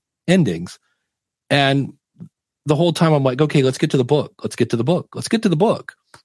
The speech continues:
'Cause, you know, it's a, it's a podcast about a book. And his was, um, uh, uh, aliens in space or space, space vampires.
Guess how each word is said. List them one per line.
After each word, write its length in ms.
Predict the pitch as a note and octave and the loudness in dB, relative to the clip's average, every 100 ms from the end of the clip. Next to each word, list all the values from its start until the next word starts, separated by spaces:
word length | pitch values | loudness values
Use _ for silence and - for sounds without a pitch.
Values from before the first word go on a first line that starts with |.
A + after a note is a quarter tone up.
| _ | _
'Cause, 300 | D#3 C#3 - | 2 2 2
you 100 | F3+ | 0
know, 200 | G2 F2+ _ _ | 0 -4 _ _
it's 200 | C3+ - | -4 0
a, 160 | C3+ C3 | 0 0
it's 220 | C#3+ C#3 | -4 -2
a 40 | C#3+ | -2
podcast 520 | C#3 F#3+ E3+ C3+ C3+ | 0 -2 0 0 0
about 240 | C3+ C3+ | 0 2
a 40 | C3+ | 2
book. 380 | G3+ C#4 - - _ _ - | 2 0 -2 -14 _ _ -2
And 180 | C3+ | 2
his 260 | C#3 G3 F#3 | 4 4 2
was, 340 | C#3 B2+ B2 | 2 2 0
um, 440 | A#2+ A#2 A#2 A2+ - _ _ _ - | 0 2 0 -4 -12 _ _ _ -6
uh, 280 | A2+ G#2 G#2 - _ _ _ _ _ _ _ | -2 -2 -4 -10 _ _ _ _ _ _ _
uh, 360 | - A2+ - - - _ - _ | -6 -6 -6 -12 -16 _ -20 _
aliens 540 | D3+ D#3+ E3+ E3+ D#3 | 0 4 4 2 0
in 80 | C3 | -2
space 500 | C3 - C#3+ D3 - | -4 0 2 2 0
or 60 | A2+ | -2
space, 460 | - F#3+ F3 - - | 0 0 0 -4 -12
space 360 | - G#3+ G#3 | -6 -2 -2
vampires. 640 | E3+ D3 C3 A2+ F2 - | 0 -2 -2 -4 -4 -14